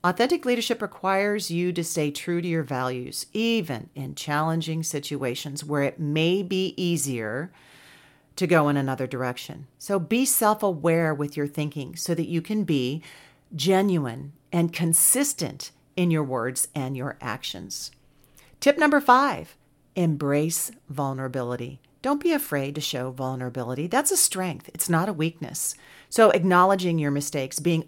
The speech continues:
open about your limitation, this humanizes you. People can see you and connect with you. And overall, th-,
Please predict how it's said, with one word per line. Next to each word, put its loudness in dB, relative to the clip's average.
open 2
about 0
your 2
limitation, -2
this 2
humanizes 2
you. -4
People 0
can -2
see 2
you -2
and 2
connect 0
with -2
you. -6
And 0
overall, 2
th-, -10